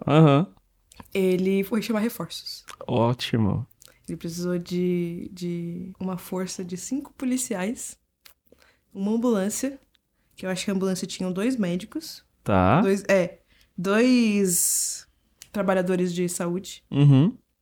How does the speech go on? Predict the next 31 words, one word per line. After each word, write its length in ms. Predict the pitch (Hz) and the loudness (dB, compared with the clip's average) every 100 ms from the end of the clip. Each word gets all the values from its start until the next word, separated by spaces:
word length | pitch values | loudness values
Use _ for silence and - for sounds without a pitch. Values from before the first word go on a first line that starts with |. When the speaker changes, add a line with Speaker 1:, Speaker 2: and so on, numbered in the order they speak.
| _ _ _ _ _ | _ _ _ _ _
Speaker 2:
E 120 | 247 247 | 0 2
ele. 280 | 175 - - _ _ _ | 2 -4 -20 _ _ _
Speaker 1:
Tá. 300 | - 113 92 - - _ | 0 0 0 -4 -18 _
Speaker 2:
E 120 | 226 | 2
eles 260 | 214 196 208 | 2 2 0
foram 240 | - 240 | 2 2
pegar 200 | 262 262 | 2 2
a 20 | 233 | 2
mulher. 320 | 226 180 202 - | 2 -2 -6 -12
A 80 | - | -6
mulher 320 | 190 185 185 185 180 - 175 165 _ _ - | -4 -4 -6 -8 -12 -6 -6 -6 _ _ -8
lutou 680 | 190 180 226 226 202 214 247 | -4 -2 -2 0 2 4 2
com 220 | - 220 | 2 4
a 120 | 226 | 4
alma 400 | 185 196 262 285 | 4 4 4 4
dela. 460 | 202 180 175 180 254 - _ _ _ _ - | 2 0 0 0 -4 -8 _ _ _ _ -20
Speaker 1:
Que 80 | - | -4
tá 160 | 143 | 0
certa. 540 | - 151 123 - 240 - _ _ _ - - - - _ _ | 4 6 4 4 0 -2 _ _ _ -20 -20 -20 -20 _ _
Speaker 2:
E 1120 | - 214 214 214 214 214 208 196 185 180 175 - _ _ _ _ _ _ _ _ _ - | -2 2 4 6 4 4 2 2 0 -2 -4 -10 _ _ _ _ _ _ _ _ _ -12
depois 560 | 208 190 208 214 262 - | -10 -4 2 4 4 2
disso, 360 | 208 240 226 | 2 2 2
de 100 | 190 | -2
correr 280 | 190 208 202 | 0 0 2
com, 320 | 202 202 190 | 2 0 0
com 180 | 190 202 | -2 0
o 20 | |
garfo 280 | 196 190 190 | 2 0 0
pra 160 | 202 185 | -4 0
lá, 320 | 175 208 202 | 2 2 2
de 280 | 180 190 | 0 -2